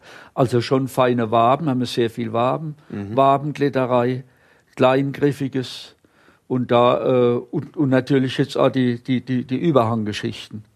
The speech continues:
Speaker 2: Gibt's hier ja
Speaker 1: Also
Speaker 2: ganz schön viel, ne, für
Speaker 1: al-,
Speaker 2: Sand-
Speaker 1: ja, also solche Sachen wie jetzt, äh, dass man früher gedacht hat, am Rätselfels, äh, da ist eine riesige Höhle, dass das mal so da, das Highlight gibt, wo die Leute hinpilgern und dann, äh,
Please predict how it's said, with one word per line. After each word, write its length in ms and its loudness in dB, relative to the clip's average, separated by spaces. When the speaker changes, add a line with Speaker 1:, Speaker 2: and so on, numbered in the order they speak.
Speaker 2:
Gibt's 240 -6
hier 100 -4
ja 80 4
Speaker 1:
Also 100 4
Speaker 2:
ganz 160 2
schön 160 -8
viel, 300 -4
ne, 140 -4
für 180 -6
Speaker 1:
al-, 80 6
Speaker 2:
Sand- 120 -4
Speaker 1:
ja, 280 6
also 220 2
solche 360 2
Sachen 420 2
wie 160 2
jetzt, 260 0
äh, 240 0
dass 200 -6
man 200 0
früher 340 2
gedacht 280 -2
hat, 80 2
am 120 -2
Rätselfels, 840 0
äh, 180 2
da 100 2
ist 160 0
eine 100 4
riesige 420 2
Höhle, 480 2
dass 200 -4
das 200 0
mal 160 0
so 220 0
da, 260 -2
das 220 -4
Highlight 720 2
gibt, 280 -2
wo 100 0
die 140 -2
Leute 300 2
hinpilgern 760 2
und 160 -2
dann, 180 0
äh, 280 -2